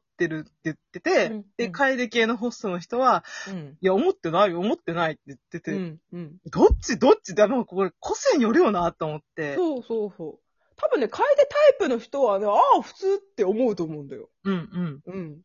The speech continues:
Speaker 2: やる、自分でもやるだろうなって言うと思う。
Speaker 1: やるだろうな。
Speaker 2: うん。
Speaker 1: そうそうそう。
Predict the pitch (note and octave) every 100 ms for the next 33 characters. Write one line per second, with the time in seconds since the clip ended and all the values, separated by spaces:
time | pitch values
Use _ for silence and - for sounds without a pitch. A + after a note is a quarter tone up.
0 | _ - - _ C4+ G4 D4+ G#4 C#5 D#5
1 | E4 A#3+ E4 C4 G3 D#3+ E3+ - _ D#3
2 | G3 G3+ F#3+ F#3+ G#3+ F#3+ F3 D3+ F3+ E3
3 | D#3+ G3 E3 C#3+ - -